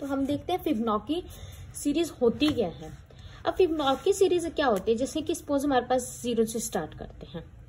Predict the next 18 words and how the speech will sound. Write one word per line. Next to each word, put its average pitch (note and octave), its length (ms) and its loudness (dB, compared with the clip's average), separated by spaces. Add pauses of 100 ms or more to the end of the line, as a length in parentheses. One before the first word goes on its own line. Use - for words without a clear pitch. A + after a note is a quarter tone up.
(540)
Zero, B3+ 380 2 (640)
then C4+ 300 2 (500)
one। G3 380 0 (1000)
Fibonacci C4 580 6
series D#4+ 340 2
ऐसी C#4 280 4
series C#4 400 2
होती A3+ 320 4
है A3 340 2
जिसकी C#4+ 680 0
succeeding D4 720 2
term G3+ 200 4
यानी A3 220 4
कि C#4 120 -2
जो B3 140 2
next A#3 460 4
term A#3+ 240 4
है F3+ 260 -4